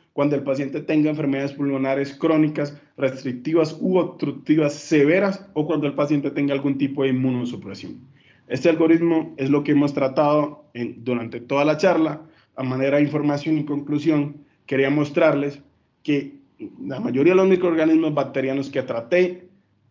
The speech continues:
en el momento estamos en condiciones críticas de antibiótico. La Pseudomonas, resistente a los carbapenémicos, ya es una realidad en Colombia y no hay un antibiótico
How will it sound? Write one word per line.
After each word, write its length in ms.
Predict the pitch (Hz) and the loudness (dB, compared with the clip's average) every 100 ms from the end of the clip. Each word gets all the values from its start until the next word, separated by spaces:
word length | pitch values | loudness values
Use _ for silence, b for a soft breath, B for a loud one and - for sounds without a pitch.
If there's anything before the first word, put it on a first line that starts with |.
| _ _ _ - | _ _ _ -12
en 160 | 139 131 | -6 -2
el 100 | 123 | 2
momento 640 | 123 135 165 160 165 - | 4 4 4 2 -4 -4
estamos 380 | 131 139 139 143 | -8 -2 -2 0
en 100 | 139 | 0
condiciones 440 | 143 123 135 135 | 0 0 -2 -4
críticas 480 | - 151 147 147 131 | 0 0 2 -2 -2
de 60 | 123 | -2
antibiótico. 600 | 120 120 123 120 - _ _ _ _ _ | -4 0 0 -2 -12 _ _ _ _ _
La 140 | 123 127 | -4 0
Pseudomonas, 800 | 139 127 123 170 196 190 165 - - _ | 0 2 4 4 4 2 -2 -12 -20 _
resistente 460 | - 120 123 139 135 | -8 -8 -4 -2 0
a 40 | |
los 140 | 147 143 | 0 0
carbapenémicos, 760 | 135 127 123 131 156 156 156 | -2 -2 -2 0 2 2 0
ya 120 | 131 127 | 0 0
es 60 | |
una 180 | 143 135 | 2 2
realidad 360 | 135 127 127 131 | 2 2 0 -2
en 80 | |
Colombia 640 | 123 131 160 160 160 156 160 | 0 2 4 4 2 0 -4
y 400 | 147 135 131 123 | -4 -2 0 2
no 160 | 131 | 2
hay 140 | 135 139 | 4 4
un 100 | 143 | 4
antibiótico 880 | 135 139 147 143 127 - 120 - | 2 2 2 2 -2 -6 -6 -6